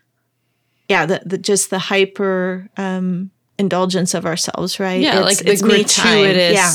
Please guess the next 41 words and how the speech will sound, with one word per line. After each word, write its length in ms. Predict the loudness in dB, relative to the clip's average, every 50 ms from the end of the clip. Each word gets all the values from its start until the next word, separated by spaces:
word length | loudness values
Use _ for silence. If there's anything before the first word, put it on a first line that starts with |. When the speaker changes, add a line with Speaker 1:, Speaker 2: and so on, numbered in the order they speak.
| 0 2
Speaker 2:
self-love. 720 | 2 2 2 0 -2 -4 -4 -4 -4 -4 -4 -6 -8 -6 -4
Yeah. 200 | -2 -2 0 0
Speaker 1:
Exactly. 800 | -2 -2 0 0 0 0 0 -2 -4 -4 -4 -2 -2 -4 -6 -8 _ -16 -20 _ _ _ _ 0
And, 360 | 2 2 2 2 2 0 0 0
and 140 | 0 2
we 120 | 4 4 4
recognize 680 | 4 2 0 0 -2 -4 -2 -2 -2 -2 -2 -4 -4 -2
that 480 | -2 0 0 0 -2 -4 -8 -12 -12 -8 -4
as, 480 | -2 -2 0 -2 -2 -2 -4 -4 -4 -4 -4
um, 400 | -4 -4 -4 -4 -6 -6 -8 -8 -10 -14 _ _ _ _ _ _ _ _ _ _ _ _ -6
Speaker 2:
Bad. 440 | -2 0 0 0 0 0 -2 -6 -6 _ 0
Speaker 1:
as 140 | 2 4 4
bad. 240 | 4 2 2 0 -2 0
Speaker 2:
<laughs> 360 | 0 0 0 0 -2 -2 -2 -4 -4 -2 0
Speaker 1:
But 100 | 0 2 4
then 140 | 4 4
on 120 | 4 2 2
the 120 | 2 2 2
other 220 | 2 2 2 0
side, 600 | 0 0 -2 -2 -2 -2 -2 -4 -4 -6 -8 -10 -14 _ _ _ _ _ _ _ _ _ _ _ _ _ -2
we 500 | 0 2 2 2 2 2 0 -2 -6 -10 -20 -20 _ _ _ _ _ -16 _ -2
we 120 | -2 0
don't 380 | 0 2 2 2 2 2 0 0
recognize, 680 | -2 -2 -2 -2 -4 -6 -4 -2 -2 -2 -2 -2 -4 -4 -2
I 60 | 0
don't 140 | 0 2 2
know 100 | 2 2
what 140 | 2 4
would, 200 | 2 2 0 0
I'm 260 | -4 -2 -2 -4 -4 -4
trying 200 | -6 -6 -4 -4
to 80 | -4
think, 240 | -4 -6 -6 -6 -6
okay, 200 | -8 -6 -6 -4
what 160 | -4 -4 -4
would 140 | -4 -4 -4
the 80 | -6 -6
virtue 500 | -6 -4 -4 -4 -4 -4 -6 -6 -6 -6
be 300 | -6 -4 -4 -4 -6 -6 -6
of, 80 | -4 -2
Speaker 2:
Yeah. 280 | 0 0 0 0 -2